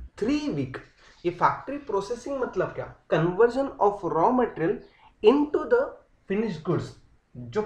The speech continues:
प्रोसेस होती है उसे हम लोग कहते हैं कन्वर्जन प्रोसेस, मैन्युफैक्चरिंग प्रोसेस या फिर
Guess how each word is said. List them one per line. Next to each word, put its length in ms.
प्रोसेस 480
होती 280
है 200
उसे 280
हम 140
लोग 340
कहते 300
हैं 240
कन्वर्जन 600
प्रोसेस, 520
मैन्युफैक्चरिंग 880
प्रोसेस 560
या 200
फिर 120